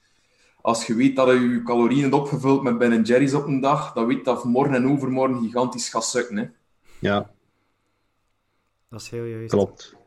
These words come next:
Speaker 3: <clears throat> Zijn er zo nog fouten die jullie, ehm,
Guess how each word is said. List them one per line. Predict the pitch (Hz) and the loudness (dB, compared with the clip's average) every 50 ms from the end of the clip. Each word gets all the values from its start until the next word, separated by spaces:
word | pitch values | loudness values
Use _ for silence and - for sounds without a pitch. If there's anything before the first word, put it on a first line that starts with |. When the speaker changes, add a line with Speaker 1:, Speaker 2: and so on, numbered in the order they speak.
| _ _ | _ _
Speaker 3:
<clears throat> | _ - 151 - - 147 156 147 127 107 - - _ _ _ _ _ _ _ _ _ _ _ _ _ - _ _ _ _ | _ -16 -14 -14 -12 -12 -10 -10 -12 -12 -16 -20 _ _ _ _ _ _ _ _ _ _ _ _ _ -20 _ _ _ _
Zijn | - - 135 | -16 -12 -10
er | 131 | -10
zo | 123 123 127 | -10 -8 -8
nog | 127 143 147 - | -8 -8 -10 -8
fouten | - 160 160 165 165 165 165 | -6 -4 -4 -4 -6 -8 -8
die | 160 160 | -8 -8
jullie, | 156 156 160 165 160 156 | -8 -6 -6 -6 -6 -6
ehm, | 156 151 151 151 156 151 | -6 -6 -6 -8 -10 -12